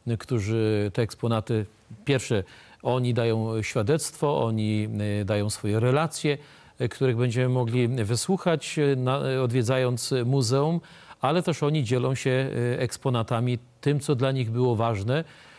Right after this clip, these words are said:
mm, co, y, co im nieraz zostało, prawda, jako je-, jedyne, jedyna, y, pamiątka taka rodzinna, czy jedyne, e, wspomnienie, co-, coś cenniejszego, czym dziś,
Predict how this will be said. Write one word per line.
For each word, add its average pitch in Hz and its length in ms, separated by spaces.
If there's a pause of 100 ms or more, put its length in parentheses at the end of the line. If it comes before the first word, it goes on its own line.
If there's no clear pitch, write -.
(200)
mm, 120 460
co, 135 680 (220)
y, 113 40
co - 180
im 151 320
nieraz 139 320
zostało, 135 520
prawda, 101 380
jako 110 220
je-, 120 260
jedyne, 135 460 (320)
jedyna, 131 500
y, 117 100
pamiątka 120 640
taka 113 320
rodzinna, 117 480
czy - 140
jedyne, 110 360 (400)
e, 117 100
wspomnienie, 113 600
co-, 107 140
coś - 480
cenniejszego, 151 800
czym 104 240
dziś, 113 300